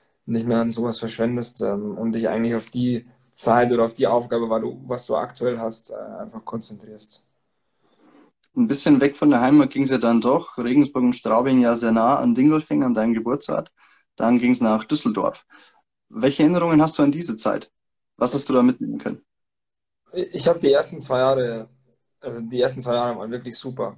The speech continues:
Speaker 1: Also ich kann, also es war super toll, also es war eine super Atmosphäre, die Fans da, ähm, die Stimmung.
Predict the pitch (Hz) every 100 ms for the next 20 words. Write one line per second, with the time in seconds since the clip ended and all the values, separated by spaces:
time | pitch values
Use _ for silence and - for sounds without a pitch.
0 | - - 113 113 113 - 120 117 110 -
1 | 110 113 98 95 - _ _ _ _ _
2 | _ 135 120 120 120 - - 170 156 127
3 | 127 127 131 120 113 113 117 120 127 127
4 | 147 123 120 127 - 131 127 123 120 113
5 | 117 123 131 131 120 113 - _ _ _
6 | _ _ - 117 117 117 117 120 117 127
7 | - 143 147 139 131 127 -